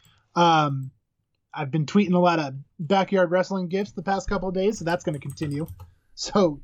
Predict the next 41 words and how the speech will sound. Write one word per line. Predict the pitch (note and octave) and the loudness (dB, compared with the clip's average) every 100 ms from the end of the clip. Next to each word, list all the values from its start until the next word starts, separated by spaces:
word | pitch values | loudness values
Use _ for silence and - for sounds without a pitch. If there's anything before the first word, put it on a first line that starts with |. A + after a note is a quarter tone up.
| - | -18
come | - G#3 F#3+ | -4 0 2
there | F#3+ | 2
for | F3+ F3 | 2 0
that | F3 - | -2 -4
content. | E3 D#3 E3+ F3 _ _ _ - | -6 -6 -8 -10 _ _ _ -8
Um, | E3+ E3 D#3+ | 0 2 2
check | - A#3 A3+ | 0 0 2
out | A3 - | 0 -2
Pizza | A#3 A#3 - | -4 -4 -2
Party | A3 G3+ | -4 -2
Wrestling | A3 A3 C4 D4+ _ | -4 -2 -4 -4 _
on | F#3+ F#3 | -2 0
I | F3+ F3 | 2 2
W | F3 E3+ | 0 -2
T | D#3+ F#3+ E3+ | -8 -6 -6
V | G3 A#3 F3 | -6 -8 -12
if | |
you're | D#3 | -6
not | D#3+ | -4
already | D#3 D3+ | -2 -4
subscribed. | D3 D3 F#3 F#3 F3+ _ _ _ D#3 | -6 -4 0 0 -2 _ _ _ -2
Uh, | D3+ D3 | 0 2
we, | D3 C#3+ | 0 0
we | C#3+ | 0
put | D3 F3 | 2 2
up | D#3+ D#3 - | 2 -2 0
two | G#3 F#3+ | 4 4
shows, | - F#3 F3 F#3+ - _ _ _ _ | 4 6 6 2 -6 _ _ _ _
uh, | D3+ D3+ D3 C#3+ - _ _ _ | -12 -8 -8 -10 -14 _ _ _
during | E3+ E3 D#3 | 0 2 2
this | D3 C#3+ - - | -2 -4 -4 2
covid | F3 D#3+ | 2 2
nineteen | D#3+ D#3+ E3+ D#3+ | -2 -4 -4 -4
era. | D#3 E3+ | -2 0
We, | D#3+ C#3 C#3+ | 0 -2 -2
we | D3 | 0
just | D#3 - | 0 0
put | E3+ | 0
'em | D#3 | 2
out. | D#3+ E3 | 2 0
Um, | D3 C#3 C3+ C3+ | -6 -10 -8 -10